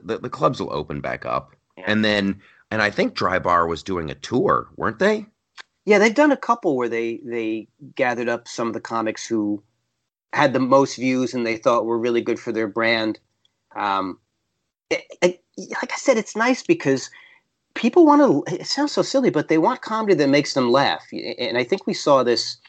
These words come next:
Speaker 2: whenever Hannah Gadsby came out with that Nanette special. It's probably about two years ago now.
Speaker 1: Yeah.
Speaker 2: Um,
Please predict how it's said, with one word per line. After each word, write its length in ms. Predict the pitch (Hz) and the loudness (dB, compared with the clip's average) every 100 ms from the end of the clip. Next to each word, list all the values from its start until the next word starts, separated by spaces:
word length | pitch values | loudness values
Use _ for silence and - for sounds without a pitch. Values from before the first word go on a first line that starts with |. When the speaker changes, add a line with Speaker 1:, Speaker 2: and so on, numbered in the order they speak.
| _ - - _ | _ -20 -20 _
Speaker 2:
whenever 560 | 131 147 165 143 107 - _ _ - | 2 4 4 2 0 -8 _ _ -8
Hannah 300 | 135 127 120 | 0 0 2
Gadsby 460 | 120 113 110 - 107 | 2 2 0 -6 -8
came 200 | 107 104 | -8 -8
out 180 | 101 87 | -8 -10
with 120 | 101 | -8
that 320 | 101 95 - | -8 -8 -8
Nanette 340 | 110 110 113 - | -6 -2 -2 -4
special. 420 | - 92 - 95 | -8 -8 -8 -10
It's 100 | 101 | -8
probably 260 | - 107 | -6 -2
about 160 | 98 90 | -2 -4
two 140 | - | -4
years 220 | 110 110 120 | 0 0 0
ago 160 | 127 | 0
now. 240 | 123 131 135 _ _ | 0 -4 -6 _ _
Speaker 1:
Yeah. 300 | 95 104 113 | -2 2 2
Speaker 2:
Um, 120 | 104 | 0